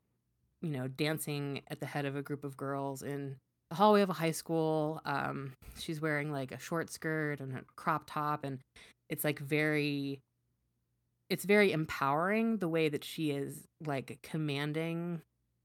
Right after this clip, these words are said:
attention. And this quote that I wanna mention is the reason that a lot of, um, young women reacted positively to that was not like,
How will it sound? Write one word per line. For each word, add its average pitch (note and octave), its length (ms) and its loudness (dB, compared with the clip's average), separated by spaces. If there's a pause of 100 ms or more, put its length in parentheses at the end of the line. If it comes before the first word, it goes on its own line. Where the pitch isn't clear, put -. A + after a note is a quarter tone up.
attention. C4+ 720 -2 (580)
And D3+ 440 2
this D#3 140 -6
quote D#4 220 0
that F#3+ 100 2
I D#3 60 2
wanna D3+ 160 0
mention C#3+ 280 -4
is D3 140 -4
the D#3+ 100 -4
reason G3+ 460 2
that C#3+ 220 -2 (360)
a - 80 -2
lot D#3 260 2
of, D3 280 -2 (680)
um, C#3+ 420 -4 (260)
young E3 280 0
women D3 420 -2 (340)
reacted D#3+ 420 2
positively E3 580 2
to C#3 140 -8
that C3+ 200 -2
was C#3+ 160 -4
not D#3 240 2
like, C#3 320 -2